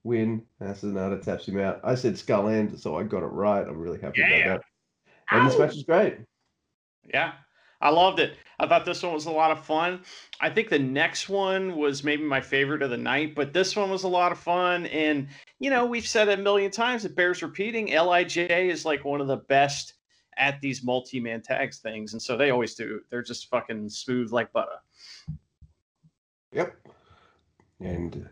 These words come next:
Speaker 1: next we have, uh, Wato coming out with, uh, Tenzan, of course, and the Golden Ace. That's Hiroshi Tanahashi and Kota Ibushi versus Kanemaru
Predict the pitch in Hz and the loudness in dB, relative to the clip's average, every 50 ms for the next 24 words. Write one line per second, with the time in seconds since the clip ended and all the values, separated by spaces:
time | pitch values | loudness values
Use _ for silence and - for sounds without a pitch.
0 | _ - 123 131 110 - - - - - 85 98 110 101 - 92 92 98 98 85 | _ 0 0 0 0 0 -4 -10 -12 -8 -4 -2 -2 -2 -2 -2 0 2 2 2
1 | 67 - - - _ _ _ _ - _ _ _ _ _ _ - - _ 156 - | 0 -2 -8 -18 _ _ _ _ -20 _ _ _ _ _ _ -20 -14 _ -12 -10
2 | - 64 65 65 - 85 110 123 107 131 - 160 147 143 139 139 143 143 - _ | -10 -10 -10 -4 2 4 4 6 4 4 2 2 4 6 6 4 2 0 -8 _
3 | _ _ _ _ _ _ _ - - - - 82 85 87 82 80 - - 85 80 | _ _ _ _ _ _ _ -16 -12 -10 -8 -8 -6 -6 -8 -8 -10 -10 -12 -12
4 | - _ - 67 69 69 - - 90 92 92 101 95 92 92 90 - - 98 87 | -12 _ -10 -10 -10 -10 -6 -4 -2 -2 0 0 0 0 0 -2 -2 -4 -4 -2
5 | 85 90 - - - - - 90 82 85 85 82 - - - 90 92 110 104 104 | -2 -4 -8 -12 -14 -12 -12 -10 -8 -8 -10 -10 -12 -10 -8 -4 0 2 2 2
6 | 95 82 110 120 127 123 120 - - 90 92 - - - - 107 95 104 110 110 | 2 2 2 4 4 4 2 0 -2 -4 -4 -4 -8 -12 -8 -4 0 2 2 2
7 | 110 - 95 117 110 107 110 120 120 120 - 120 - - - 175 180 170 - 170 | 0 -2 -2 0 2 4 4 2 2 0 -4 -6 -8 -4 0 0 2 2 2 0
8 | 151 147 139 135 120 147 143 143 147 143 143 139 - - _ _ _ _ _ _ | 0 0 0 -2 -2 -4 -6 -6 -6 -8 -10 -10 -12 -16 _ _ _ _ _ _
9 | _ _ _ _ _ - - 90 90 92 - - - 98 98 92 92 95 98 101 | _ _ _ _ _ -14 -12 -10 -10 -12 -12 -10 -8 -6 -4 -4 -2 -2 -2 -2
10 | 98 98 101 95 | -2 -4 -6 -6